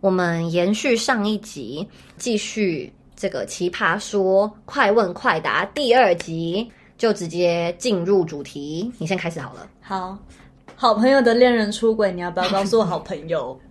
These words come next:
Speaker 1: <laughs> 其实我们今天也才刚聊过这个，还蛮深刻聊了一下。直接说我们今天聊的结论好了，
Speaker 2: 嗯。
Speaker 1: 就是会，但是只告诉这个好朋友。
Speaker 2: 嗯。
Speaker 1: 但是也要看是够，是不是够好的朋友。如果是真的很好，
Speaker 2: 就看那个好朋友的个性吧。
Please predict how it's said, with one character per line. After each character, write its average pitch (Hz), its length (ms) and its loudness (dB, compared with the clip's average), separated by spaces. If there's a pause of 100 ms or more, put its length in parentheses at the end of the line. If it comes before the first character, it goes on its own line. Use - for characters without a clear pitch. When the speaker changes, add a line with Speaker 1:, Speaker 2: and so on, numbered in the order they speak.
Speaker 1:
<laughs> - 280 -18
其 285 80 -2
实 294 80 4
我 294 60 8
们 202 100 4
今 196 100 4
天 247 120 4
也 170 80 0
才 160 100 -2
刚 165 160 0
聊 160 160 0
过 165 180 0
这 151 120 0
个， 117 180 -4
还 180 100 -4
蛮 160 200 0
深 185 280 2
刻 196 400 2 (160)
聊 135 240 -2
了 135 180 -2
一 120 100 -6
下。 - 280 -4 (460)
直 185 100 2
接 190 80 10
说 247 120 6
我 - 20 4
们 180 100 0
今 170 80 0
天 180 80 -2
聊 - 120 -6
的 - 40 -10
结 240 120 2
论 202 180 0
好 196 140 -8
了， - 140 -10
Speaker 2:
嗯。 - 60 -14 (220)
Speaker 1:
就 254 160 10
是 208 480 4 (260)
会， - 400 -2 (300)
但 247 100 4
是 254 120 6
只 160 240 -4
告 170 160 0
诉 175 100 -2
这 165 100 -4
个 151 60 -4
好 - 160 -10
朋 - 240 -14
友。 - 180 -12 (360)
Speaker 2:
嗯。 190 360 -8 (840)
Speaker 1:
但 262 160 2
是 254 240 2
也 - 140 -6
要 160 120 0
看 220 140 -2
是 208 100 -2
够， 196 260 0
是 - 140 -6
不 208 60 -2
是 208 80 4
够 202 160 -2
好 - 200 -8
的 - 80 -16
朋 - 80 -14
友。 - 120 -12
如 208 100 0
果 240 80 4
是 277 140 4
真 262 100 4
的 226 80 4
很 208 100 2
好， 202 80 2
Speaker 2:
就 - 20 2
看 - 0 -
那 - 0 -
个 - 0 -
好 - 0 -
朋 196 140 -4
友 190 140 -2
的 156 120 -4
个 180 220 -2
性 165 360 -6
吧。 - 320 -14